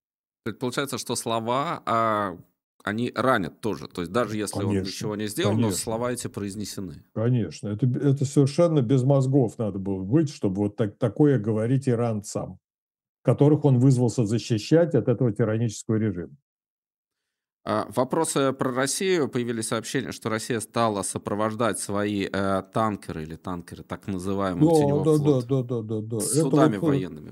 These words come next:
Speaker 1: фрегатами.
Speaker 2: это по Ла-Маншу, там два танкера про-, провели в сопровождении, по-моему, то ли корвета, то ли эсминца, то ли ещё чего-то такого.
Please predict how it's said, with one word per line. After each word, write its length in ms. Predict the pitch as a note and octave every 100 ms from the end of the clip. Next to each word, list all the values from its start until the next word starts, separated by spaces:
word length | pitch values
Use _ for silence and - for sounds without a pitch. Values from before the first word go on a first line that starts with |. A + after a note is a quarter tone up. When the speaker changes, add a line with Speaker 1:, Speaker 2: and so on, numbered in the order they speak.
| -
Speaker 1:
фрегатами. 600 | G2+ G#2 G2+ - F3 E3
Speaker 2:
это 20 |
по 100 | C#3
Ла-Маншу, 840 | D#3 D3 C#3 C#3 G3+ G#3 D3+ F3+ D#3
там 300 | D#3+ C#3 C3+
два 320 | B2+ C#3+ B2
танкера 680 | - D3+ C#3+ C#3 C#3 C3 A#2+
про-, 360 | - C3+ C3+ B2+
провели 520 | C#3 C3+ C#3 C3+ B2
в 80 | -
сопровождении, 800 | A2 B2 B2+ B2 A#2 A#2 G#2+
по-моему, 460 | G2 A2+ C3 A#2+ G#2+
то 160 | C#3 C3
ли 320 | B2 A2 G#2+
корвета, 560 | B2+ A#2+ D3 G3 F3+
то 180 | C#3+ B2+
ли 160 | A2+ A2
эсминца, 520 | G#2 E3 F3+ D3 C#3
то 140 | - G#2+
ли 100 | G#2+
ещё 280 | G2+ G#2 F2+
чего-то 420 | - G2+ F2+ F2+
такого. 640 | F#2+ - F3+ F3+ D3+ C#3